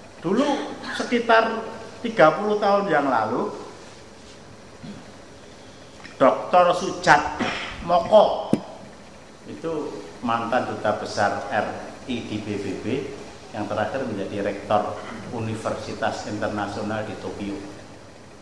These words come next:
Mempunyai, apa namanya, mempunyai pendapat, setelah kita, masyarakat bumi, penghuni bumi,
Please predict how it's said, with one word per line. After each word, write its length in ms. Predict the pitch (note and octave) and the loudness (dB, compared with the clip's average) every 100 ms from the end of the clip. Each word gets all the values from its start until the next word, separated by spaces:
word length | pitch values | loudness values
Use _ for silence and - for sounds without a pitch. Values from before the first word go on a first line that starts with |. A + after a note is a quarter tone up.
| - - - - - - - - | -20 -20 -20 -20 -20 -20 -16 -8
Mempunyai, 800 | A#2 A2+ A#2 A2 A2 A2 G#2+ G#2+ - - A2 | -6 -4 -4 -2 -2 -2 -4 -8 -12 -14 -12
apa 160 | - F#2+ | -6 -4
namanya, 400 | F#2+ G#2 G2 F2+ | -4 -4 -4 -4
mempunyai 500 | F#2+ F#2+ G2+ G2 G2+ | -6 -6 -4 -2 -2
pendapat, 400 | - F2 E2+ C3 - - - - - - | -2 -4 -4 -4 -6 -12 -16 -18 -16 -10
setelah 480 | - F#3 F#3 - | -2 4 4 2
kita, 640 | G3 - C#3+ C3+ D#3+ - - | -6 6 8 8 4 -4 0
masyarakat 680 | C#3+ C#3+ C#3 C#3 C3+ C#3+ D3 - - - - - - - - - - - - - - | 0 4 4 4 2 0 -2 -8 -12 -16 -16 -18 -18 -20 -20 -20 -20 -20 -20 -20 -6
bumi, 640 | F3+ A3+ B3+ C4 A3+ - - | 2 8 10 10 6 -2 -2
penghuni 720 | G3+ D#3+ D3 E3+ G3+ G3 - - - - | 0 2 0 0 0 0 -4 -10 -16 -8
bumi, 320 | E3 G3 B3 | -2 4 4